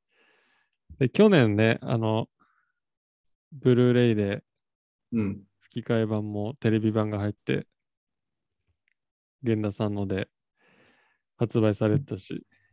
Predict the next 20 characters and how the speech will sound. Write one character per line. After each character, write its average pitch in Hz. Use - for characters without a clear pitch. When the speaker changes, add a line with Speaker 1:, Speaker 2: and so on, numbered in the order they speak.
Speaker 2:
<laughs> 143
Speaker 1:
で、 131
あ 127
れ 143
だ 139
よ 104
ね。 -
Speaker 2:
ま -
た 107
名-、 107
名 -
言 107
が 95
多 95
い 92
作 101
品 98
だ -
し -
ね。 247